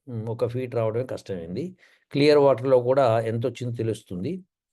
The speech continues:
ఇది తాంపా, ఈ తాంపా బే ఏరియా అంటారు కదంతా. So, ఇక్కడ ఎలా ఫ్లడ్డింగ్ అయింది, ఏంటి, స్టార్మ్ సర్జ్ ఏమైనా అయిందా? స్టార్మ్ సర్జ్ అంటే ఏం లేదు, సముద్రం పొంగి ఆ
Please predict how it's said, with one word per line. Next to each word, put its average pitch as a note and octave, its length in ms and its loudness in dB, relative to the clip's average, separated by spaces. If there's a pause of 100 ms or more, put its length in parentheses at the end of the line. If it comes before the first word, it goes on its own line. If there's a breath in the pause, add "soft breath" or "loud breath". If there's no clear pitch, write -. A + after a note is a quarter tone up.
(340)
ఇది C#3+ 240 -4
తాంపా, A#2+ 460 -2 (680)
ఈ B2+ 140 -6 (280)
తాంపా A#2+ 380 -2
బే A2 220 -2
ఏరియా G#2 280 -2
అంటారు F#2 240 -10
కదంతా. F#2+ 380 -4 (500 soft breath)
So, - 200 -2 (160)
ఇక్కడ A#2+ 280 -4 (1300)
ఎలా C3+ 240 0
ఫ్లడ్డింగ్ A#2+ 440 -2
అయింది, A2+ 320 -6 (120)
ఏంటి, A#2 440 -6
స్టార్మ్ A#2 420 -6
సర్జ్ A2 300 -4
ఏమైనా G2+ 200 -6
అయిందా? G2 220 -8
స్టార్మ్ B2 400 -2
సర్జ్ B2+ 260 -2
అంటే B2 200 -2
ఏం A2+ 140 -2
లేదు, A2 140 -4
సముద్రం A#2+ 500 -4
పొంగి A#2 420 -4 (580 soft breath)
ఆ A2+ 80 -4